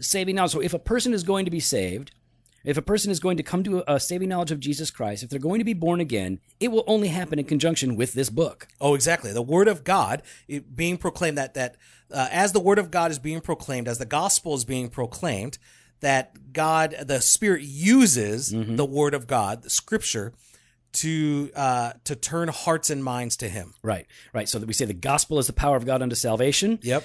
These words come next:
Speaker 1: Right? So where do you find the gospel? You don't find that in nature. You find
Speaker 2: Nope.
Speaker 1: that right here in the scripture. Um, it, it's, it's the message that we preach. We're a, a, a preaching, a teaching community.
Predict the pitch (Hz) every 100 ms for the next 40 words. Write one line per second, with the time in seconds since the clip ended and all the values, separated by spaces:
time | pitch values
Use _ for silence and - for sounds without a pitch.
0 | - 117 147 - 123 120 135 127 131 117
1 | 139 147 190 190 143 156 156 160 170 175
2 | 151 - 139 - 147 - - 139 165 151
3 | 160 139 175 - 143 - 139 180 - -
4 | - 107 123 127 123 120 123 - - 135
5 | 135 127 143 - 135 135 143 131 139 139
6 | - 196 113 127 123 120 117 _ - 117
7 | - 101 - 165 170 - 170 165 117 107
8 | - 160 160 156 151 - 120 127 147 185
9 | 226